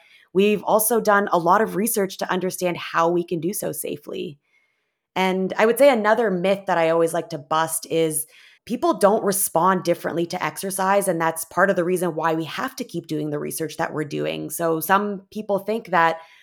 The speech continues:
you know, what happens to me might happen to you, but the reality of diabetes is that, I mean, I could do the same thing today and tomorrow and still have very different blood sugar responses. Now,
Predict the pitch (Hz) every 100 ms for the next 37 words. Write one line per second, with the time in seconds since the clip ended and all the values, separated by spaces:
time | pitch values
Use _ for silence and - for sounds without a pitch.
0 | _ _ _ 175 175 175 170 196 190 175
1 | 185 185 190 202 175 160 185 185 180 -
2 | 160 180 247 185 180 170 202 269 339 220
3 | 170 190 190 190 226 175 165 160 156 156
4 | 160 - _ _ _ _ _ 185 185 -
5 | 269 339 233 240 202 - 208 208 208 208
6 | 196 185 185 190 190 170 160 202 208 160
7 | 156 156 156 - - 196 180 170 135 160
8 | 165 160 156 151 165 160 - _ 165 -
9 | - - - - - - - - - -
10 | - - - _ 185 165 151